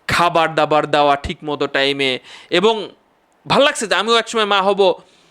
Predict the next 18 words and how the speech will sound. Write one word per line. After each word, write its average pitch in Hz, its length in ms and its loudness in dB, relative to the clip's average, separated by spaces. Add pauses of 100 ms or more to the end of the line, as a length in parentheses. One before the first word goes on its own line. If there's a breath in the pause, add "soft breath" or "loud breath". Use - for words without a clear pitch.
(360 soft breath)
আমার 185 200 -2
সন্তান 202 320 -2
যদি 180 140 0
আমাকে 180 220 0
এতটা 175 240 -2
ভালোবাসে 160 600 -2
তাহলে 156 200 0
তো 151 160 -2
ভালো।" 165 380 -2 (360 loud breath)
কিন্তু 269 460 0
যখন 220 320 0
এটা 240 140 0
দেখলো 220 400 0
যে 247 220 -2
এটা 233 180 0
তো 262 120 -2
এক 240 120 -8
ধরনের 262 260 0